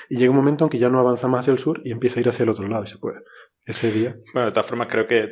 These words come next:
Speaker 2: tengo entendido que fueron los griegos ya cuando empezaron a hacer navegación por, eh, eh, eh, eh, por los astros, ¿no? En el que precisaron ese tipo de cosas, ¿no? Y por otra parte es que, claro, esto es una fiesta, como dije, dijimos antes, una fiesta que también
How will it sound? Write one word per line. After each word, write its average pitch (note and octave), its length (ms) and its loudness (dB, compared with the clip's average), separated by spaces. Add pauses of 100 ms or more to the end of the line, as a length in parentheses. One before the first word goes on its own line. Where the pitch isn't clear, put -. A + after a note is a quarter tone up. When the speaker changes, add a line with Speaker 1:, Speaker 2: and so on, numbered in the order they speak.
Speaker 2:
tengo G#2+ 180 -4
entendido G#2+ 340 0
que G#2+ 60 -4
fueron A2 200 0
los F#2 160 -2
griegos G2 360 0
ya G2 220 -4
cuando F#2 320 -8
empezaron G#2 380 -6
a - 40 -2
hacer G2+ 180 -4
navegación F#2+ 600 -2
por, F#2 340 -4
eh, F2+ 240 -6 (180)
eh, F2 140 -14 (800)
eh, F#2 200 -10
eh, F2 260 -12 (400)
por F2+ 120 -10
los E2 140 -12
astros, F2 400 -4
¿no? A#2 180 -16 (460)
En F2+ 100 -12
el F2+ 80 -10
que F2+ 120 -8
precisaron G2 500 -4
ese G2+ 140 -6
tipo F#2+ 240 -8
de E2+ 100 -10
cosas, F2 400 -10
¿no? G2 160 -20 (420)
Y G#2+ 200 2
por G#2 160 0
otra G#2 220 0
parte A2 240 -2
es A#2 80 -4
que, A2 240 0
claro, A2 200 0
esto - 200 -8
es - 60 -16
una G#2+ 140 -6
fiesta, A2+ 300 -2
como G#2 180 -8
dije, F#2+ 260 -8
dijimos G#2 360 -10
antes, A2 240 -6
una A2 160 -6
fiesta A2 280 -4
que G#2+ 100 -2
también G#2 640 -6